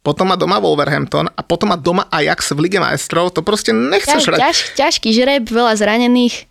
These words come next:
Speaker 1: A potom ide na Chelsea ešte v
Speaker 2: Mm.
Speaker 1: lige, takže akože mať tieto štyri zápasy na začiatok septembra, no neviem, či by sa mi chcelo.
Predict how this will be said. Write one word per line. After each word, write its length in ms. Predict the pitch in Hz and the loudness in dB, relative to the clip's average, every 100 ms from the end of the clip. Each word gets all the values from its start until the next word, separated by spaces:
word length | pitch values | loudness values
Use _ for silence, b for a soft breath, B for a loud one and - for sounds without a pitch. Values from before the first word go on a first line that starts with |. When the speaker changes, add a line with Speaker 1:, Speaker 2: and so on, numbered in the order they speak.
| - | -6
Speaker 1:
A 80 | 175 | -2
potom 240 | 190 180 | 0 0
ide 160 | 180 180 | 0 0
na 80 | |
Chelsea 400 | 240 151 135 139 | 0 0 0 0
ešte 240 | 135 - 143 | 0 0 2
v 0 | |
Speaker 2:
Mm. 80 | 147 | 2
Speaker 1:
lige, 180 | 156 | 2
takže 380 | 143 143 147 147 | 0 -2 0 0
akože 160 | 165 151 | 0 0
mať 140 | 165 - | 0 0
tieto 200 | 202 190 | 0 0
štyri 260 | - 190 | 0 0
zápasy 460 | 208 165 170 202 180 | 2 0 0 -2 0
na 80 | 165 | 0
začiatok 400 | 190 - - - | 0 0 0 -2
septembra, 640 | 175 - 190 185 185 196 | -4 -2 -2 0 0 -2
no 240 | - 185 - | -4 -4 -2
neviem, 240 | 170 147 | -4 -2
či 160 | 147 - | -2 -4
by 60 | |
sa 100 | - | -2
mi 80 | 156 | -4
chcelo. 320 | - 151 139 | -2 -2 -2